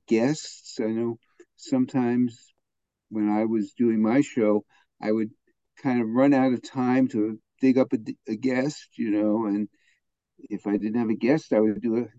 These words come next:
you know, just a lot of monologue and open the phones and have callers call in, and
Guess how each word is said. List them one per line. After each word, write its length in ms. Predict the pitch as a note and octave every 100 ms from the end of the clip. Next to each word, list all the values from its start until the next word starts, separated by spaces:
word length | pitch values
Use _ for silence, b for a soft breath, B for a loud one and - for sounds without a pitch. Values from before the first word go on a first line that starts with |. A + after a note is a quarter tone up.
| -
you 120 | A#2+
know, 160 | A2 A2
just 280 | A2+ - _ _
a 40 | A2+
lot 280 | A2+ A2+ G2+ _ _ A2+
of 80 |
monologue 560 | G#2+ A2+ B2 A#2 A#2 G#2+
and 180 | G2+ G#2 -
open 200 | A#2+ A#2+
the 80 | A2+
phones 500 | B2+ B2 B2+ B2 A#2+
and 120 | A2
have 160 | A#2 -
callers 500 | B2 A#2+ B2 B2 -
call 280 | - A#2
in, 180 | A#2 C3+
and 100 | A2